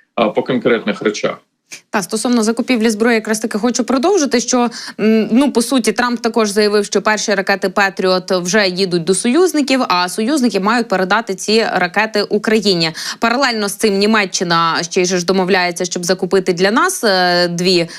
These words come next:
Speaker 2: З Р К Петріот. Але сьогодні з'явилася інформація: наприклад, що Франція, Угорщина, Чехія і Італія не будуть купувати зброю у Штатів. Натомість є інформація, що Велика Британія, Нідерланди, країни Скандинавії, ну, зокрема,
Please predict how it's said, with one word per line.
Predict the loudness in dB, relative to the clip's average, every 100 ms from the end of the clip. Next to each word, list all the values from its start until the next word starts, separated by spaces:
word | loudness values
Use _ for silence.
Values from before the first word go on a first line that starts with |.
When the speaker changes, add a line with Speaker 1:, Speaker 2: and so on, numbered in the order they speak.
| -4
Speaker 2:
З | 0
Р | 2 0 0
К | -2
Петріот. | 0 -2 0 0 0 0 -6 -4
Але | -2 0 0 -2
сьогодні | 0 0 0
з'явилася | 0 0 0 0 0
інформація: | 0 2 2 2 2
наприклад, | 2 2 0 -2
що | 0 0
Франція, | 0 0 0 0 0
Угорщина, | 2 2 0 -2 -2 0 0
Чехія | 0 0 2 2
і | 2
Італія | 0 -2 0 -2 -2 -6 -2
не | 2 2 2 -2
будуть | -4 -2 -6
купувати | -2 -2 0 0 0 -2
зброю | -4 0 2 2 0 -2
у | -2
Штатів. | 0 0 0 0 -2 -4 -8 -2
Натомість | 0 0 0 2 2 0 0
є | 0 2 2 0
інформація, | 2 0 0 0 -2
що | 0
Велика | 2 2 0
Британія, | -2 -2 -2 0 0
Нідерланди, | 0 0 0 2 0 2 2 0
країни | 0 -2 0 2 0
Скандинавії, | 0 -2 0 0 0 0 -2
ну, | -2 -2
зокрема, | -2 0